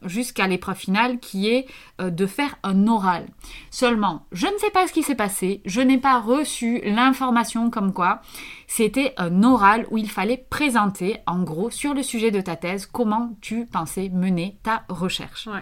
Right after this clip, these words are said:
Speaker 1: Je ne savais pas. Moi, je pensais que c'était un entretien où tu allais parler avec des gens.
Speaker 2: Entretien de personnalité, euh.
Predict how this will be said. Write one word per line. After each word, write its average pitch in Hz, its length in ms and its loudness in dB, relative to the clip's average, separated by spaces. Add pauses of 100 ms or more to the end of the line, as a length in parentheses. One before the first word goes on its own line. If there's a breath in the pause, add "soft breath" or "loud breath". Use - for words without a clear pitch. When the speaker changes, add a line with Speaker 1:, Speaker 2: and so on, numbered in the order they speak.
(480 soft breath)
Speaker 1:
Je 208 160 2
ne 302 100 4
savais 226 260 2
pas. 139 220 -4 (580 loud breath)
Moi, 254 140 8
je 294 120 2
pensais 240 380 4
que 285 60 -8
c'était 226 460 0
un 202 260 2
entretien 247 680 0
où 233 80 -8
tu - 180 -8
allais 185 280 -4
parler 208 440 -2
avec 180 240 -2
des 160 140 -4
gens. 160 140 -4
Speaker 2:
Entretien 208 340 -6
de 202 60 -8
personnalité, 185 920 -10
euh. 160 180 -12